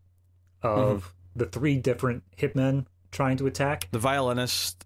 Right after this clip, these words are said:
Speaker 2: the
Speaker 1: The violinist,
Speaker 2: sumo
Speaker 1: two
Speaker 2: wrestler. <laughs>
Speaker 1: sumo wrestler, and then just two random guys. But the two random guys were the ones who were killed by a pencil.
Speaker 2: That's right, that's
Speaker 1: And
Speaker 2: right.
Speaker 1: I, I think that it was exactly as we all imagined it to be,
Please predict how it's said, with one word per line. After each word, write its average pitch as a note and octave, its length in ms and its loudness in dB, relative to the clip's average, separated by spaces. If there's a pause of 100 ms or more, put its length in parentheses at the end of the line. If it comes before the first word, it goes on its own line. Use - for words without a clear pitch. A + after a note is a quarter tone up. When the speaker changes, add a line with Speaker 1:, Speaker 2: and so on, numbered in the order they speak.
Speaker 2:
the G#2+ 260 -2
Speaker 1:
The G#2 60 0
violinist, C#3 580 4
Speaker 2:
sumo C#3 40 2
Speaker 1:
two B2+ 60 2
Speaker 2:
wrestler. B2+ 640 2
<laughs> - 40 -12 (380)
Speaker 1:
sumo D3 240 4
wrestler, C3+ 220 2
and A#2+ 100 2
then B2 120 2
just A#2+ 200 -2
two D#3 140 0
random B2 320 2
guys. G#2 280 0
But - 140 -6
the - 60 -20
two F#3+ 240 2
random C#3+ 260 2
guys A#2+ 480 0
were A2+ 140 0
the G#2 420 -2 (300)
ones C3 260 2
who B2 160 2
were A2+ 120 0
killed A2+ 520 2 (140)
by A2+ 300 0
a G#2+ 100 2
pencil. G2+ 520 -6 (880)
Speaker 2:
That's A#2+ 200 -2
right, G2 180 0
that's C3 160 2
Speaker 1:
And A#2+ 120 2
Speaker 2:
right. - 480 -4 (240)
Speaker 1:
I, C3 80 2
I - 20 0
think C#3 300 0
that C3 160 4
it B2+ 100 2
was A#2 440 0 (420)
exactly C3 680 0
as A#2+ 140 2
we B2 100 0
all A2 260 2
imagined G#2 420 -4
it A2 120 -4
to C3 80 0
be, A#2 260 0